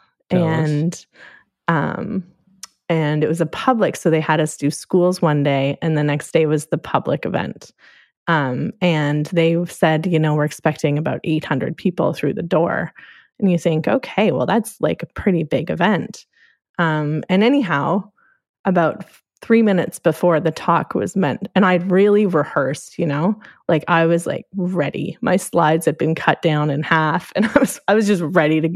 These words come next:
Speaker 2: roll. And it was, it was a different, I made a different thing because it was gonna be parents and kids together. So I wasn't doing the kids talk. I wasn't doing the parent talk. I'd, I'd sort of created a hybrid. Um, and anyhow,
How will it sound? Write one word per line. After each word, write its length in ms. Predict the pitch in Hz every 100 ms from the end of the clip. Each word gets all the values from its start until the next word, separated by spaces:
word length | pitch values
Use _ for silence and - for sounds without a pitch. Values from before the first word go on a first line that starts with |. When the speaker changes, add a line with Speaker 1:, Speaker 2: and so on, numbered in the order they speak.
| 175
Speaker 2:
roll. 400 | 165 135 - - - - 311 -
And 480 | 202 190 180 180 -
it 80 | 196
was, 200 | 208 202 240
it 120 | - 208
was 140 | 190
a 40 |
different, 480 | 175 214 220 240 226
I 60 | 185
made 200 | 180 170
a 40 |
different 420 | 165 185 240 233 220
thing 320 | 196 185 190
because 320 | 180 175 160
it 60 | 127
was 120 | 160
gonna 180 | 156 156
be 100 | 151
parents 540 | - 180 170 165 160 -
and 260 | 175 165
kids 280 | - 135 -
together. 460 | - 185 - - - - - _
So 120 | -
I 100 | 180
wasn't 300 | 180 190 208
doing 180 | 214 214
the 80 | 208
kids 320 | - 180 180
talk. 380 | - 165 156 165
I 60 | 160
wasn't 260 | 147 156 156
doing 120 | 165
the 80 | 170
parent 340 | - 156 143
talk. 300 | - 151 143 -
I'd, 240 | 165 165 -
I'd 160 | 175 170
sort 160 | 180
of 80 | 170
created 380 | - 156 147 139
a 40 |
hybrid. 500 | - 135 135 127 120 - _ - - _ _
Um, 360 | 180 170 160 147 -
and 120 | 196
anyhow, 420 | 285 427 190 147